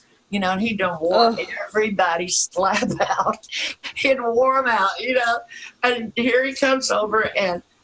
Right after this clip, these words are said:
Speaker 1: here's Mama. And, of course, Mama will sit and listen to you play songs, honey.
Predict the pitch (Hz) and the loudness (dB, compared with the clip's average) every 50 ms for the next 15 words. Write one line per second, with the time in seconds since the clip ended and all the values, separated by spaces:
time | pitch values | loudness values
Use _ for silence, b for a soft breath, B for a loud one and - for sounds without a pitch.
0 | _ _ _ _ - 247 277 285 277 277 247 240 240 247 240 240 233 220 208 208 | _ _ _ _ 0 2 2 2 -2 -2 0 0 2 2 2 2 2 2 2 2
1 | 208 214 226 - - b b b b b b b - 214 214 196 185 180 180 180 | 0 -2 -6 -10 -14 b b b b b b b 0 0 2 2 0 -2 -2 -4
2 | - - - - 190 208 233 - - 165 170 165 185 220 226 196 151 139 143 143 | -8 -10 -8 -4 -2 -2 -2 -2 -4 -2 -2 0 0 0 0 0 0 -2 -2 -4
3 | 143 147 139 - - - 196 196 - 147 143 147 139 147 165 - - 143 131 123 | -4 -2 -2 -2 -2 0 0 -2 -2 -2 -6 -4 -4 -2 -2 -2 -4 -4 -6 -8
4 | 131 131 135 170 214 208 - 160 170 175 170 170 - 151 151 170 185 180 - - | -10 -10 -10 -10 -10 -6 -2 -2 0 0 -2 -4 -4 -2 0 0 0 0 -2 -4
5 | - 110 - - 123 120 - 214 226 | -8 -10 -6 -6 -6 -6 -8 -12 -18